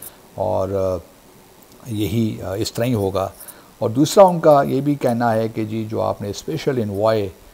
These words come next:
यूएन का बना रखा है अफ़गानिस्तान का, इसकी भी ज़रूरत अब नहीं है। अ, और, अ, अफ़गानिस्तान, अ, अब तो बिल्कुल एक normal country के तौर पे function कर रहा है, तो ये जो anomalies हैं, aberrations हैं बकौल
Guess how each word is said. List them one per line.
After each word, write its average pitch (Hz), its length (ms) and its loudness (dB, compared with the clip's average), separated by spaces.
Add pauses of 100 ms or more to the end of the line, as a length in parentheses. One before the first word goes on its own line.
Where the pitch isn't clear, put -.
(260)
यूएन 107 440 -4
का 104 120 -4
बना 101 280 -4
रखा 101 280 -4
है 104 60 0
अफ़गानिस्तान 95 640 -6
का, 101 100 -8
इसकी 104 220 -6
भी 120 120 0
ज़रूरत 107 400 -2
अब 104 160 -4
नहीं 101 260 -6
है। 98 220 -6 (460)
अ, 110 80 -8
और, 95 480 -2
अ, 95 720 -8
अफ़गानिस्तान, 104 920 -6
अ, - 20 -10
अब 98 300 -8 (100)
तो 95 80 -10
बिल्कुल 104 440 -8
एक 92 640 -12
normal 110 340 -2
country 113 380 -6
के 113 100 -4
तौर 104 220 -2
पे 104 100 -6
function 131 420 -8
कर 110 180 -2
रहा 101 180 -2
है, 98 140 -4
तो 104 160 -12
ये 123 220 -2
जो 113 300 -4 (500)
anomalies 123 640 4
हैं, 107 460 -2
aberrations 107 580 -4
हैं 104 120 -4
बकौल 98 440 -2